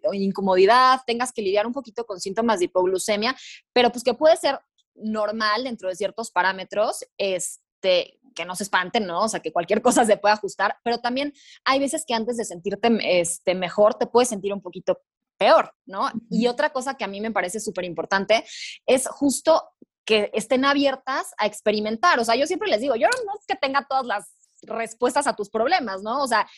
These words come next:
Speaker 1: yo tengo estas estrategias, pues vamos a ver cuáles te funcionan, cuáles no, y si te funcionan, seguimos, y si no te funcionan, nos regresamos, ¿no? O sea,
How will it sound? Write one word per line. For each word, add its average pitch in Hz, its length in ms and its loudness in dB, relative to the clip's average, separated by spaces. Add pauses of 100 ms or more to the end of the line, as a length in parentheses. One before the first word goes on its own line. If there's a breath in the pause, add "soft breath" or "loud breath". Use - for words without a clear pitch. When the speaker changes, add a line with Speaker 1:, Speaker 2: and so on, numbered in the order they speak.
(140)
Speaker 1:
yo 254 160 0
tengo 302 280 2
estas 294 240 -4
estrategias, 220 720 -2
pues 233 100 -6
vamos 247 240 -4
a 247 80 2
ver 220 140 0
cuáles 269 260 0
te 214 80 -8
funcionan, 202 540 -4
cuáles 233 300 2
no, 220 440 2 (140)
y 175 100 -12 (100)
si - 160 -10
te 190 140 2
funcionan, 208 420 0
seguimos, 202 480 -2
y 220 60 -4
si 185 100 -6
no 190 140 -2
te 254 100 -2
funcionan, 208 400 -2
nos 196 120 0
regresamos, 180 580 0
¿no? 208 140 -2
O 226 40 -2
sea, 220 160 0